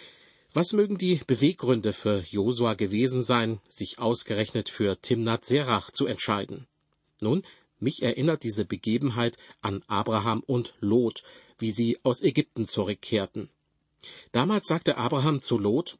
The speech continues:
"Suche dir irgendeine Gegend aus, in die du ziehen möchtest,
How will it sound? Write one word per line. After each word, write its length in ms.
"Suche 320
dir 240
irgendeine 560
Gegend 460
aus, 260
in 240
die 220
du 160
ziehen 400
möchtest, 520